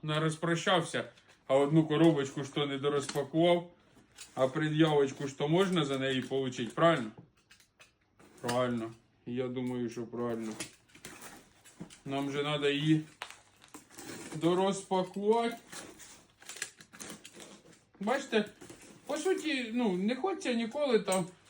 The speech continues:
когось образити або ще щось, але... Це та посилка, яка,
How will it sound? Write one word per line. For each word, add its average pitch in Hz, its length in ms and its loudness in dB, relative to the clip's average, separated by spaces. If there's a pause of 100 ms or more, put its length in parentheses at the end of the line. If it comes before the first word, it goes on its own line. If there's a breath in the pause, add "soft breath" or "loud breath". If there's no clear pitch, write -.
(420)
когось 277 360 0
образити 202 640 2
або 196 220 2
ще 254 300 2
щось, 196 300 0
але... 269 380 4 (1900)
Це 262 160 6 (1080)
та 320 180 8
посилка, 240 720 0
яка, 240 500 0